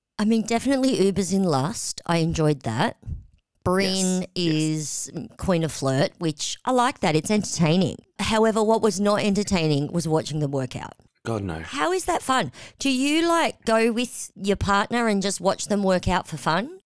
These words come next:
Speaker 2: Oh, well, I would like to watch my boyfriend work out. He's quite sexy when he works out, but I don't need to watch other people work out.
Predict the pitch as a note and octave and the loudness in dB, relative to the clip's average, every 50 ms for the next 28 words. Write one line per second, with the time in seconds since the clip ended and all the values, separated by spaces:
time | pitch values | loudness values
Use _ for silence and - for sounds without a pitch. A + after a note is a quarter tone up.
0 | _ - C3 C#3 C3+ C3+ C#3 B2 B2+ C#3+ C#3+ D3+ D#3 D3 E3 F3 G3 F#3+ - - | _ 4 4 6 6 6 6 6 6 6 6 4 4 6 6 4 4 2 0 0
1 | D3 A2+ A2+ G#2 - - - - - G#2 G#2 G2+ G2+ - F2+ F2+ F2+ - F2 F2 | 2 4 4 4 2 0 -4 -4 -4 -2 0 0 0 0 0 -2 -2 -2 -4 -4
2 | F2+ E2+ F2 - - E2+ F2+ - F#2+ F#2 F2 - - - E2 - - - _ _ | -4 -6 -6 -8 -10 -10 -10 -12 -10 -10 -8 -8 -8 -8 -8 -10 -10 -14 _ _
3 | _ - - - D2+ - - - D#2+ D#2 D#2 D#2 D#2+ E2 D#2 - - D#2+ D#2+ D#2+ | _ -12 -10 -10 -10 -10 -10 -10 -8 -8 -8 -8 -8 -8 -10 -8 -8 -8 -8 -10
4 | - - - F2 D#2+ - - - - - - - _ _ - A#2 D3+ E3 F3 E3+ | -12 -8 -6 -4 -4 -4 -6 -12 -20 -20 -20 -20 _ _ 2 4 4 6 6 6
5 | E3 D#3+ C#3+ D#3 C3 B2+ - - A#2+ A2+ A2 A#2 G#2 F2+ F2+ F2+ E2+ E2 - E2 | 4 4 4 4 4 4 4 4 4 4 4 2 2 2 2 0 0 -2 -2 -6
6 | - - | -8 -8